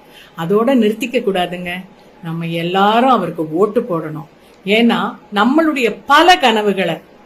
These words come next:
கோயம்புத்தூருக்கும் தமிழ்நாட்டுக்கும் எல்லாரும் பல கனவுகள் வச்சிருக்கோம். அதெல்லாம் செய்யறதுக்கு ஒரு ஆள் வேணும்னா, அது அண்ணாமலையால மட்டும்தாங்க முடியும். அவர் தயாரா இருக்கார்,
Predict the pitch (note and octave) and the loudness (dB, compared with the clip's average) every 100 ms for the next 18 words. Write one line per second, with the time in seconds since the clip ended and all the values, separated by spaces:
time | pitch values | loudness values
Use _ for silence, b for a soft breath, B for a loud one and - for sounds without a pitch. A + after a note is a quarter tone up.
0 | - G3 A3 A#3 A#3 G#3+ G3+ G3+ F3+ E3+ | -4 -2 0 -2 0 0 0 -4 -10 -6
1 | F#3 G#3 B3 B3+ A#3 G#3 F#3+ - F3 D#3+ | -4 -2 0 0 -2 -4 -8 -8 -10 -8
2 | F3+ G3+ B3 D4 F4 - A#3 B3+ D#4 C#4 | -8 -6 -6 -6 -6 -4 -2 0 0 0
3 | C#4 C#4 B3 F3 - E3 - E3 - B | -2 -4 -4 -4 -8 -10 -14 -20 -20 B
4 | B B B - F3 G3+ A3+ C4 D4+ D#4+ | B B B -10 -2 0 0 0 2 2
5 | E4+ F#4 E4+ - G3+ A#3 D#4 C4+ - G#3 | 2 0 0 0 0 2 2 2 -8 -10
6 | F3 F3 A#3 D#4 B B - - F3+ F#3 | -6 -2 -2 -4 B B -20 -16 -8 -2
7 | G#3+ C#4 B3 F#3 A#3 B3 G3 F3+ F#3+ G#3 | 2 2 0 0 2 2 -2 -2 -4 -6
8 | F#3+ E3 F3 G3+ G#3 G3 F#3 F3 F3 E3 | -10 -10 -6 -4 -2 -2 -2 -6 -8 -10
9 | D#3+ F3+ G3 - - D#4 C#4 C4+ A#3+ G3 | -10 -8 -8 -8 2 2 4 4 2 0
10 | F3+ F#3 F3 E3+ - b b - E3 B3 | -2 -8 -10 -14 -20 b b -10 -2 -2
11 | - A3+ F#3+ G#3+ A#3+ B3+ F#3 - E3+ | 2 4 6 6 6 6 4 -2 -6